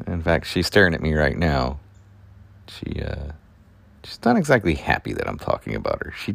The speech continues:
doesn't like it when I take pictures or videos of her. And she always seems to know when I'm going to, 'cause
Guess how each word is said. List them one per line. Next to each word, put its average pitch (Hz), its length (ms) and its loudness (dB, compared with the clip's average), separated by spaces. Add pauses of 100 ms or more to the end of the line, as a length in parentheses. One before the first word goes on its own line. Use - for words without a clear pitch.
doesn't 165 400 4
like 85 260 4
it - 140 2
when 67 140 -2
I 64 140 -2
take - 280 -6 (140)
pictures 58 440 -4
or - 120 -6
videos - 480 -8
of - 120 -8
her. - 180 -10 (1120)
And 78 120 -4
she 80 180 0
always 139 340 6
seems 120 320 0
to - 80 6
know 104 180 6
when 98 140 4
I'm 90 140 2
going 104 340 6
to, 69 260 -2
'cause - 760 -2